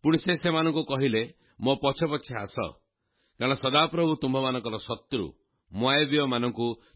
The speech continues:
ତୁମମାନଙ୍କ ହସ୍ତରେ ସମର୍ପଣ କରିଅଛନ୍ତି। ତହୁଁ ସେମାନେ ତାଙ୍କ ପଛେ ପଛେ ଚାଲି ମୋଆବୀୟମାନଙ୍କ ପ୍ରତିକୂଳରେ ଜର୍ଦ୍ଦନ ଘାଟମାନ ହସ୍ତଗତ କରି କୌଣସି ଲୋକକୁ ପାର ହେବାକୁ ଦେଲେ ନାହିଁ।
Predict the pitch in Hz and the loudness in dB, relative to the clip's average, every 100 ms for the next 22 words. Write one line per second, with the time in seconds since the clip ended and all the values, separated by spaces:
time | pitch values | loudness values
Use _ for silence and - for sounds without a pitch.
0 | - 135 160 165 160 131 120 131 - 151 | -2 2 2 2 0 -2 -4 -6 -4 -2
1 | 135 - 110 120 135 139 123 101 104 117 | -2 -4 -4 -2 -4 -4 -6 -4 -4 -2
2 | 117 104 90 76 64 _ _ _ _ _ | -4 -8 -8 -14 -20 _ _ _ _ _
3 | _ _ _ 147 170 170 175 180 170 151 | _ _ _ 2 2 2 0 0 0 -2
4 | 156 - 131 165 147 143 139 - 127 117 | -2 -4 -4 -2 -4 -4 -6 -2 0 0
5 | 120 - _ - 107 135 156 160 151 139 | -2 -6 _ -6 0 2 4 2 0 0
6 | 139 131 120 113 147 147 135 107 107 - | -2 -4 -6 -4 -4 -2 -2 0 -2 -6
7 | _ 90 98 123 117 156 156 110 117 160 | _ -8 0 0 0 0 0 -4 -6 -2
8 | 147 107 78 - _ - 131 - 170 147 | 0 -2 -4 -14 _ -6 -6 -2 -2 -2
9 | 151 135 113 110 113 - _ - 131 160 | -4 -4 -2 -2 -4 -10 _ -4 0 0
10 | 151 143 120 120 147 123 131 - 131 143 | 0 -2 -2 -2 -4 -4 -6 0 0 0
11 | 123 113 104 95 104 101 85 80 | -2 -2 -4 -4 -4 -6 -8 -10